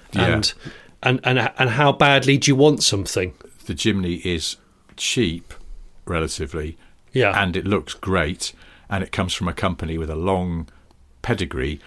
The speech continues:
Speaker 1: of making cars like that.
Speaker 2: Yeah, w-, the,
Speaker 1: And
Speaker 2: reliable too, yeah.
Speaker 1: the Ineos is expensive. To my eyes, it's ugly and quite <laughs> amateurishly designed, and it's,
Speaker 2: <laughs>
Speaker 1: it's from a company that makes chemicals and plastic.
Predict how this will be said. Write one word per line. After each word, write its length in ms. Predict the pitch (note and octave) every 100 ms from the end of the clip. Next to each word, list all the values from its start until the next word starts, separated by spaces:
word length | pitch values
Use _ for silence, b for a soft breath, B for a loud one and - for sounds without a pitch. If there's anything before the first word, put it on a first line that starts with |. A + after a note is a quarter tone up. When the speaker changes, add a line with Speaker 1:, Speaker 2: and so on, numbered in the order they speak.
| b
Speaker 1:
of 100 | -
making 320 | F2+ E2+ - E2
cars 380 | F2 D#2 D#2+
like 340 | E2 D2 - -
that. 380 | E2+ C#2 - B2
Speaker 2:
Yeah, 180 | A#2
w-, 220 | A#2 A2 -
the, 220 | A2 -
Speaker 1:
And 80 | F2+
Speaker 2:
reliable 480 | A2+ A#2 C#3 G#2+ G2+
too, 400 | - C3+ G2 -
yeah. 180 | A#2+ B2+
Speaker 1:
the 100 | F2
Ineos 600 | - G#2 F2 D#2 D#2 -
is 240 | F2 D#2+ - -
expensive. 960 | E2+ - - B2 A#2 - D2 D#2+ - _ - -
To 140 | - F2
my 200 | F#2 F2+
eyes, 220 | E2 D2+
it's 120 | - -
ugly 480 | F2+ - D2 F2+ - - _ _ -
and 300 | - D#2 D2 - B B B B
quite 260 | - E2+ D2+
<laughs> 640 | - D3 - - - -
amateurishly 640 | G2+ E2+ D#2+ F2+ D2+ - D2+
designed, 520 | D2+ E2+ D2+ D2+ D2+ -
and 460 | G2+ F2 D#2 F2 - B B B
it's, 680 | G#3+ - - C#5 C5+ - -
Speaker 2:
<laughs> 40 | -
Speaker 1:
it's 140 | G#2+
from 140 | - G2+
a 40 |
company 440 | - G2+ F#2+ F#2+ F2+
that 200 | F#2+ G2
makes 220 | F#2+ -
chemicals 580 | - F2 - D2 D2 -
and 100 | -
plastic. 520 | - D#2 - D2+ -